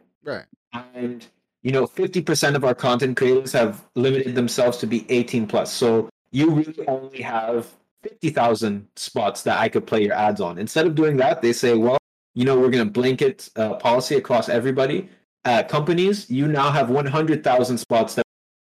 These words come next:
Speaker 2: with this much outreach for each person," right? So from a business point of view, it's a very, very super smart move,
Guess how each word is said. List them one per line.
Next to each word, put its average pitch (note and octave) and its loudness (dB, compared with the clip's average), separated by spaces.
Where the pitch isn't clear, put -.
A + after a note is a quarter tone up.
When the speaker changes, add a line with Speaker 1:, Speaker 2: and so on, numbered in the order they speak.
Speaker 2:
with A2+ -2
this C3+ 0
much B2 -2
outreach A#2 0
for A#2 -4
each A2+ -6
person," G2+ -2
right? A2+ -6
So B2+ 0
from E3+ 0
a C#3+ 0
business D3 -4
point A2+ -2
of G2 -6
view, G2 -4
it's A#2 0
a G#2+ 2
very, B2+ 0
very G#2+ 2
super G#2 -4
smart G2 -6
move, - -8